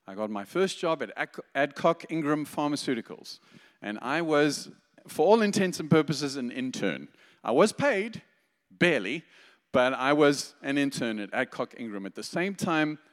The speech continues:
serving God's church. Then in that moment, I had another epiphany. The way that God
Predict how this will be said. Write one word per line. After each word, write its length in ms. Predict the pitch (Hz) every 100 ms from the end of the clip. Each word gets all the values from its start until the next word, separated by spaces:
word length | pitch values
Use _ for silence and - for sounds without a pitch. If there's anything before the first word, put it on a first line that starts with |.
| -
serving 720 | - - 139 127 135 135 127 _ _ _ _ -
God's 340 | 117 113 -
church. 680 | - 117 92 - - - - _ _ _ _ _ _ _
Then 160 | 117 131
in 60 | 135
that 180 | 190
moment, 580 | 170 156 156 151 147 - - _ _ _ -
I 80 | 127
had 120 | 131
another 520 | 123 123 143 147 139
epiphany. 720 | 127 - 151 - 117 92 90 _ _ _
The 100 | 113
way 340 | 113 127 170
that 240 | 180 156 -
God 580 | 120 120 123 123 -